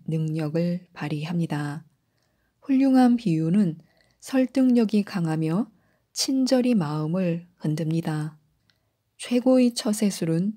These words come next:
정직입니다. 가끔은 침묵이 더 설득력이 있습니다.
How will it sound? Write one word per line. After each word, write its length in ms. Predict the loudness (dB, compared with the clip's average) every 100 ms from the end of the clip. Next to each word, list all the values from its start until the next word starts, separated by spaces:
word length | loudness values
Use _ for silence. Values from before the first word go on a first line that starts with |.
| -10
정직입니다. 1120 | -12 -4 -2 -2 -2 -2 -2 -2 -2 -6 -10 -16 _ _ _ _ _ -12
가끔은 580 | -8 -4 0 2 2 0
침묵이 840 | 0 2 2 0 0 0 -2 -6 _
더 300 | -10 -6 -6 -8 _ _
설득력이 1120 | -12 -4 -4 0 2 2 2 -2 -2 -2 -4 -6
있습니다. 800 | -6 -2 -2 -2 -2 -4 -6